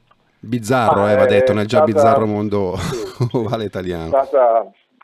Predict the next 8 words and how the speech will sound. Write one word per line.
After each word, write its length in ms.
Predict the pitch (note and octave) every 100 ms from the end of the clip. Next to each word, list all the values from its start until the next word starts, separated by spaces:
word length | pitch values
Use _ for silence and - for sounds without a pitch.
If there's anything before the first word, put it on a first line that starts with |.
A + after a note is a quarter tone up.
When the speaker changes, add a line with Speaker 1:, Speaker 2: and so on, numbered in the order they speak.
| _
Speaker 2:
è 80 | A#2
stata 300 | _ D3 C#3+
sicuramente 640 | C3 A#2+ B2 A#2 A#2+ C3 C#3+
una, 500 | B2 A#2 G#2 G#2 G2
un 640 | F#2 _ _ _ _ _ _
percorso 480 | A#2 - B2+ - A2+
sbagliato, 880 | - A#2 A2+ G#2+ F#2+ F#2+ F#2 F2+ F2
nel 120 | F#2